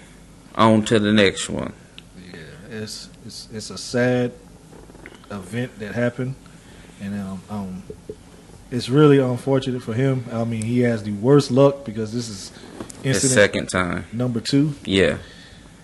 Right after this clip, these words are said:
Speaker 2: So, uh, you know, I just hate hearing about things like this.
Speaker 1: Mm-hmm.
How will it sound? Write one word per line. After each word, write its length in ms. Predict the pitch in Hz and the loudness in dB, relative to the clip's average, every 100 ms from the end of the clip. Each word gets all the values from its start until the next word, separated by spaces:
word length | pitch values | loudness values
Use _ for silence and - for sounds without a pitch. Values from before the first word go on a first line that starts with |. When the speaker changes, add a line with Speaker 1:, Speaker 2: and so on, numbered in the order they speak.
| - | -20
Speaker 2:
So, 480 | - - 123 113 107 - - - - | -12 -6 -4 -4 -8 -16 -20 -20 -12
uh, 460 | 117 123 117 113 117 - - - - - - | -4 -2 0 -2 -4 -10 -20 -20 -20 -20 -16
you 160 | 135 127 | -6 -2
know, 140 | 120 | 2
I 80 | 117 | 2
just 160 | 117 113 | 0 -2
hate 140 | 113 | -4
hearing 220 | 110 117 107 | -2 -4 -4
about 220 | 107 104 | -6 -6
things 260 | 113 110 104 | -6 -6 -6
like 180 | 107 104 | -8 -8
this. 300 | 110 104 - - | -8 -10 -12 -6
Speaker 1:
Mm-hmm. 240 | 95 92 | -4 0